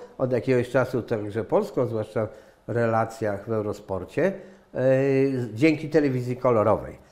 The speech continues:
No oczywiście snooker, bo jak była czarno-biała telewizja, to nie wiadomo było, jakiego koloru jest która bila, prawda? <laughs> A jak jest, jak się pojawił kolor, to nagle całe wieczory Anglicy oglądali tych wszystkich geniuszy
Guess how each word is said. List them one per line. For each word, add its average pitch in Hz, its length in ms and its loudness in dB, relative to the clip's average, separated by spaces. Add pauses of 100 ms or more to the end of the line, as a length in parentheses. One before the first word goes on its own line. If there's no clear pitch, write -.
(120)
No 156 80 0
oczywiście - 320 -2
snooker, 180 500 2 (380)
bo 120 60 2
jak 143 240 8
była 160 200 8
czarno-biała 131 680 4
telewizja, 120 580 0
to 151 120 2
nie 139 140 2
wiadomo 131 400 6
było, 131 120 2
jakiego 127 320 0
koloru 120 400 4
jest 127 160 -4
która 127 220 -2
bila, 135 280 0
prawda? 101 400 -4 (240)
<laughs> - 220 -4
A 156 120 4
jak 131 400 6
jest, 123 420 0 (260)
jak 160 180 6
się 160 140 4
pojawił 156 400 4
kolor, 131 440 2
to 143 160 0
nagle 202 520 2 (260)
całe 196 280 6
wieczory 151 600 4 (400)
Anglicy 143 840 2
oglądali 117 800 2
tych 107 220 -6
wszystkich 110 460 -8
geniuszy 104 640 -2